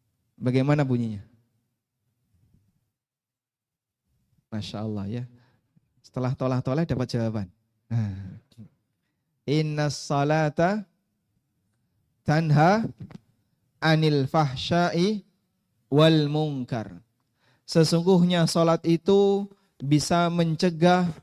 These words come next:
seorang hamba dari perbuatan keji dan mungkar. Salat bisa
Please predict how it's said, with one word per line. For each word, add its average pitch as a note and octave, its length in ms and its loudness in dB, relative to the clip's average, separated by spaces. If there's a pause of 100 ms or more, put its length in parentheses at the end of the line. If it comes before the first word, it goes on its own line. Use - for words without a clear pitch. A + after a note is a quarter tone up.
(120)
seorang E3 640 2
hamba F3+ 480 2
dari D#3 320 2
perbuatan D#3+ 640 2
keji E3+ 320 4
dan F#3 320 4 (480)
mungkar. G2+ 400 -14 (1400)
Salat E3 580 4
bisa D#3 320 0